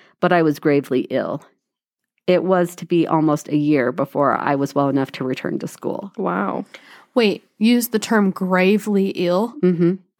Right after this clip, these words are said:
Speaker 3: That is so interesting.
Speaker 1: Yeah, like,
Speaker 3: I've just never heard of, I don't think I've heard of that before.
Speaker 2: Gravely ill? That's
Speaker 1: I
Speaker 2: a
Speaker 1: think
Speaker 2: no
Speaker 1: it's
Speaker 2: common phrase.
Speaker 3: It's,
Speaker 1: Yeah.
Speaker 3: it is, but it doesn't, I don't think
Speaker 2: Wait.
Speaker 3: it's normally gravely.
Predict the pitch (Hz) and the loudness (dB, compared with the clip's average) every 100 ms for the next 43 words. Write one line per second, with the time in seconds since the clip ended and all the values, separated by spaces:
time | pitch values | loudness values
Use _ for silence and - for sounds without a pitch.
0 | _ 202 214 208 202 196 220 240 - - | _ -6 -6 -6 -4 -4 -6 -12 -14 -16
1 | 190 - _ - 208 180 175 180 170 208 | -18 -20 _ 0 2 2 0 0 -2 -2
2 | 196 202 208 202 196 202 220 202 _ _ | -2 -2 -2 -2 -2 -4 -6 -8 _ _
3 | - 202 269 226 208 196 - 294 220 151 | -6 -2 -2 -2 -4 -6 -4 -4 -4 -8
4 | - 180 - 101 - _ _ _ _ 208 | -10 -14 -10 -10 -12 _ _ _ _ -6
5 | 190 190 202 196 160 240 - 294 - 311 | -2 0 0 -2 0 -2 -2 -2 -2 2
6 | 359 359 190 180 - 175 165 160 170 170 | 2 2 2 0 0 0 0 -2 -2 -2
7 | 180 - 247 226 208 214 - _ - 277 | -2 -2 -2 0 0 -2 -10 _ -4 0
8 | 311 269 269 247 233 254 240 247 - 233 | 0 0 -2 -2 -2 -4 -2 -4 -4 -4
9 | 247 240 220 - 247 240 208 196 208 240 | 0 2 2 0 -2 0 -2 -2 -2 -2
10 | 190 160 196 | -4 -6 -6